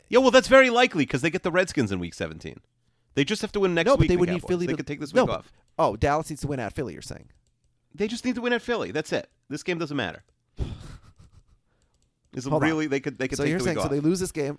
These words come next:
Speaker 1: I don't even know who the
Speaker 2: No, no, no,
Speaker 1: backup
Speaker 2: hold
Speaker 1: for
Speaker 2: on.
Speaker 1: Dallas
Speaker 2: So
Speaker 1: is. Play
Speaker 2: they
Speaker 1: him
Speaker 2: lose this
Speaker 1: instead,
Speaker 2: game,
Speaker 1: Dak.
Speaker 2: they win the next two, they'd be eight and eight, and then Philly
Speaker 1: Yeah, they're in.
Speaker 2: Yeah, that's true. Okay.
Speaker 1: If
Speaker 2: So you're saying it doesn't
Speaker 1: Yeah.
Speaker 2: even matter for them. <laughs>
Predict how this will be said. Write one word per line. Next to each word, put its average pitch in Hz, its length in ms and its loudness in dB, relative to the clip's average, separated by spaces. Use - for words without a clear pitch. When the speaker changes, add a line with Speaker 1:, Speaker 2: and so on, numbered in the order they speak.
Speaker 1:
I - 80 4
don't 240 80 4
even 254 140 4
know 208 80 10
who 196 60 10
the 175 80 6
Speaker 2:
No, - 60 4
no, - 60 8
no, - 80 8
Speaker 1:
backup 190 160 4
Speaker 2:
hold 180 140 2
Speaker 1:
for - 20 -2
Speaker 2:
on. 98 60 -2
Speaker 1:
Dallas 85 260 -6
Speaker 2:
So - 80 -14
Speaker 1:
is. - 260 -20
Play 131 220 -2
Speaker 2:
they 131 100 0
Speaker 1:
him 165 80 4
Speaker 2:
lose 214 140 4
this 226 140 0
Speaker 1:
instead, - 100 -4
Speaker 2:
game, 156 80 2
Speaker 1:
Dak. 156 80 -2
Speaker 2:
they 151 80 0
win 156 120 -2
the 147 80 -2
next 147 200 -2
two, 143 100 -4
they'd 131 160 -2
be 131 100 -2
eight 123 140 -2
and 110 100 -8
eight, 98 200 -6
and 120 80 -4
then 117 100 -4
Philly 120 540 -2
Speaker 1:
Yeah, 190 220 -2
they're 151 140 4
in. 139 220 0
Speaker 2:
Yeah, 123 140 -2
that's 101 220 -4
true. - 180 -8
Okay. 101 220 -8
Speaker 1:
If 120 160 -16
Speaker 2:
So 156 120 0
you're 180 100 0
saying 196 100 -2
it 180 40 -2
doesn't 165 120 4
Speaker 1:
Yeah. 170 60 4
Speaker 2:
even 151 80 0
matter 101 180 -2
for - 120 -8
them. - 180 -2
<laughs> - 40 -20